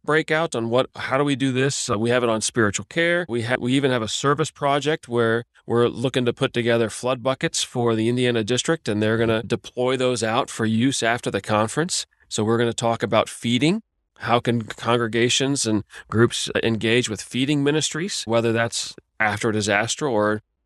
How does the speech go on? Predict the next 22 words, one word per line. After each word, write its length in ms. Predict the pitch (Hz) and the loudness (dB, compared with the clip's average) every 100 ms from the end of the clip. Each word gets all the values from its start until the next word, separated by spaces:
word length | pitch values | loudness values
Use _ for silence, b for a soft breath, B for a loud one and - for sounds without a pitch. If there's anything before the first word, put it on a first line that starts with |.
| - | -10
just 180 | 113 - | -6 -4
apart 360 | - 208 - | 0 2 2
from 140 | - 117 | 0 0
that? 340 | 104 123 - - _ b | 2 0 -2 -12 _ b
And 100 | 110 | -2
we're 140 | 123 | 0
gonna 180 | 127 127 | 0 -2
talk 340 | - 131 127 | 0 0 0
about 360 | 127 123 135 - | -2 0 0 -2
some 180 | - 120 | -2 0
other 160 | 139 | 0
things, 460 | 156 - 104 117 - - | 0 -2 0 0 -2 -4
congregation 720 | 107 110 123 113 120 123 127 | -2 0 0 0 0 0 -4
preparedness 600 | - 117 107 120 127 135 | -6 -6 0 2 2 0
and 100 | 135 | -2
planning, 400 | - 135 95 85 | 0 0 0 -4
how 340 | 92 - 135 | -6 0 0
to, 220 | 135 160 131 | 0 -4 -2
how 200 | - 123 | -2 0
can 140 | 147 | 0
a 40 | |
congregation 800 | 143 139 143 139 135 135 - 98 | 2 2 2 0 0 0 -2 -4